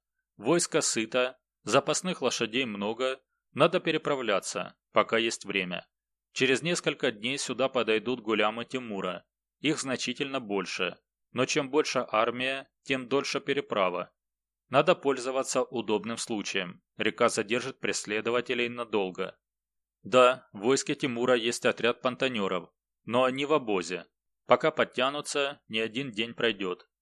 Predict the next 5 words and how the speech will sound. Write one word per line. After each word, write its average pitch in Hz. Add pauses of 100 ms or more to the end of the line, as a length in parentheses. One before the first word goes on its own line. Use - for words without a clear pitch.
(400)
Началась 104
переправа. 95 (520)
Татары 170
надули 127
бурдюки, 107